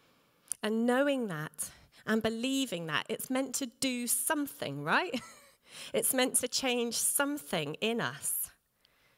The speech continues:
It's meant to make us want to be something, be transformed, do something as a person,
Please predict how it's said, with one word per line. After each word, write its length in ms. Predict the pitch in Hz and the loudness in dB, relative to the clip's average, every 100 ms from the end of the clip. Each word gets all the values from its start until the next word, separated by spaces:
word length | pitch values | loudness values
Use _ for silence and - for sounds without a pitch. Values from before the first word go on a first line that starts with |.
| _ - | _ -6
It's 220 | 226 - | -4 0
meant 180 | 262 226 | 0 0
to 120 | - | 0
make 420 | 262 277 285 285 - | 2 2 2 0 -2
us 380 | 214 - - - - | 2 2 2 -4 -4
want 180 | 247 247 | -2 -2
to 100 | - | -2
be 360 | 233 247 294 320 | 2 4 4 4
something, 760 | - - 180 160 - 113 139 139 _ _ _ _ _ _ _ _ _ | 2 2 -2 -4 -4 -4 -4 -10 _ _ _ _ _ _ _ _ _
be 220 | 285 311 | 2 2
transformed, 1000 | - - 190 165 - - 175 143 135 143 - _ | 0 -2 -2 0 0 2 -2 -2 -6 -10 -12 _
do 240 | 285 302 | 2 2
something 540 | 302 - 202 180 185 180 | 2 0 -2 -4 -4 -2
as 140 | 180 | -4
a 40 | |
person, 760 | 185 - 233 226 - 147 139 | -6 -4 -4 -2 -4 -6 -10